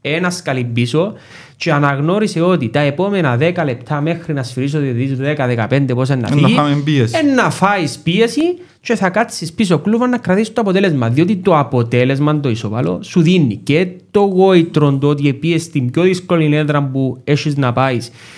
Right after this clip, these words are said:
Speaker 1: και έφυγες με βαθμολογικό κέρδος και είσαι και μέσα στην διεκδίκηση. Όχι πως δεν είσαι τώρα, αλλά
Speaker 2: Ήταν να σου
Speaker 1: οι
Speaker 2: δει
Speaker 1: δύο
Speaker 2: βαθμούς να
Speaker 1: βαθμοί,
Speaker 2: παραμείνουν.
Speaker 1: οι δύο βαθμοί δείχνουν ότι υπάρχουν δύο ομάδες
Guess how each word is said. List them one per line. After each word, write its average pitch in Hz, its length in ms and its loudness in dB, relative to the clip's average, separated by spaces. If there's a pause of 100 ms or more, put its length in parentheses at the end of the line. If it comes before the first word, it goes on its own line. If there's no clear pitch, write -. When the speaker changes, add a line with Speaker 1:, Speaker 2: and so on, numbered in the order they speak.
(360)
Speaker 1:
και 160 160 0
έφυγες 180 340 2
με 156 100 4
βαθμολογικό 123 640 2
κέρδος 139 520 0 (260)
και 254 80 0
είσαι 247 440 2
και 196 120 0
μέσα 165 220 2
στην 147 400 0
διεκδίκηση. 160 920 0 (680)
Όχι 160 200 2
πως 180 200 2
δεν 147 180 2
είσαι 127 160 2
τώρα, 113 400 0
αλλά 139 680 0
Speaker 2:
Ήταν 180 160 0
να 196 80 0
σου 185 80 2
Speaker 1:
οι 180 40 4
Speaker 2:
δει 180 60 4
Speaker 1:
δύο 220 100 6
Speaker 2:
βαθμούς 226 360 2
να 240 120 0
Speaker 1:
βαθμοί, 226 160 4
Speaker 2:
παραμείνουν. 175 260 2
Speaker 1:
οι - 40 4
δύο - 120 4
βαθμοί 202 300 -2 (120)
δείχνουν 208 300 -2
ότι 202 340 -2 (200)
υπάρχουν 202 760 -2
δύο 196 240 2
ομάδες 139 680 -2